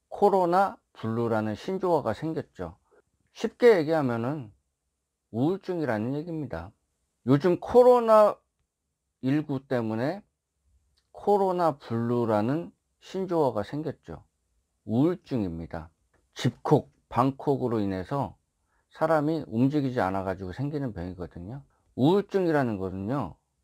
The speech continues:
어떤 관점에서 보면은 상당히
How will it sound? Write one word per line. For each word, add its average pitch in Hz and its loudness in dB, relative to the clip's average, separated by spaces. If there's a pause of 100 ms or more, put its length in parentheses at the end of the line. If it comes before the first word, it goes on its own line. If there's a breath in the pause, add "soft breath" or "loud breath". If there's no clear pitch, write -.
(100)
어떤 135 -6
관점에서 117 -6
보면은 104 -8
상당히 165 -4